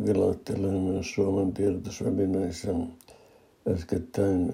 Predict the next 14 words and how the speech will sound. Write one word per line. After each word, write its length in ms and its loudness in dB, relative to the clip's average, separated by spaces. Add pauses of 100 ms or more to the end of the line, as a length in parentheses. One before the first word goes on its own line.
se 180 -2
oli 260 2
esillä 460 0 (360)
Iltalehden 760 0 (140)
artikkelissa, 800 -6 (1080)
joka 260 0
oli 240 4
otsikoitu 840 0 (320)
"Mitä 380 2 (140)
ihmettä 460 0
touhuaa 840 4 (140)
iso 480 0 (540)
Ukrainan 680 2
sotaa 500 0